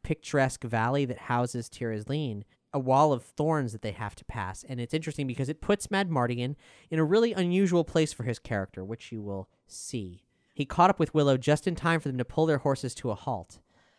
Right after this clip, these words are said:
Ahead of them, a canyon was blocked by an impassable wall of thorns. "Roselle," Willow called, "we have to turn back." "Light three fires three paces apart and bring down Bavmorda's wall,"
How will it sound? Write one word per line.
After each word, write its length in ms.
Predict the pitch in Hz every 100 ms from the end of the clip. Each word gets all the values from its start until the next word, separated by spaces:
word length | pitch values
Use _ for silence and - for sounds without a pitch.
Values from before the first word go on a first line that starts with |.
| _ _
Ahead 280 | 123 131 170
of 120 | 180
them, 320 | 131 110 107 - _ _ _
a 60 | -
canyon 580 | - 165 175 160 113
was 140 | 110 -
blocked 420 | 131 127 127 -
by 140 | 131
an 80 | 123
impassable 640 | 113 - 151 151 - 165 151
wall 320 | 139 135 131
of 100 | 117
thorns. 800 | - - 139 101 82 - - - _ _ _ _ -
"Roselle," 460 | 160 143 202 180
Willow 260 | 139 131 120
called, 400 | - 120 104 107 156
"we 80 | 151
have 220 | 190 190
to 80 | 170
turn 240 | 156 139
back." 480 | 160 170 135 - - _ _ _ _ -
"Light 240 | 156 196 _
three 220 | 170 190
fires 500 | - 175 170 175 170
three 280 | - 165 202
paces 360 | - 180 165
apart 400 | 160 - 160 160
and 160 | 143 139
bring 360 | 147 180 180 160
down 380 | 165 175 175
Bavmorda's 640 | 156 156 151 151 156 160 131
wall," 600 | 117 151 156 123 104